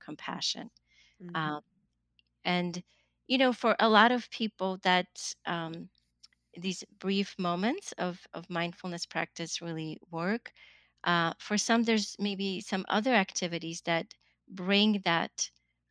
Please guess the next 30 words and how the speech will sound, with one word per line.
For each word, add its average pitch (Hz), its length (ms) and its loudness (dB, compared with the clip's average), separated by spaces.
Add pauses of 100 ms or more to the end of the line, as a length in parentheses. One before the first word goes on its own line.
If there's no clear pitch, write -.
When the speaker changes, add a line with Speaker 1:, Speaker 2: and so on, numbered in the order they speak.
Speaker 1:
uh, 170 200 -2
curiosity 170 1120 -4
and 156 320 -8 (100)
maybe 165 260 -10
acceptance - 640 -8
or 156 80 -12
compassion 160 600 -6
to 160 120 -14
their 151 140 -8
lives, 185 380 0
and 165 120 -6
that 160 200 -2
could 175 240 -8
be 160 200 -8
journaling. 185 540 -4 (760)
Uh, 165 260 2
it 175 140 -6
could 185 300 -6
be, 170 560 -2
um, 151 420 -8 (800)
um, 160 340 -4 (500)
you - 180 -8
know, 160 280 -4 (360)
could 190 180 -4
be 214 160 4
in 180 80 2
the 170 80 -2
course - 280 -6
of 160 100 -10
therapy. 165 600 -4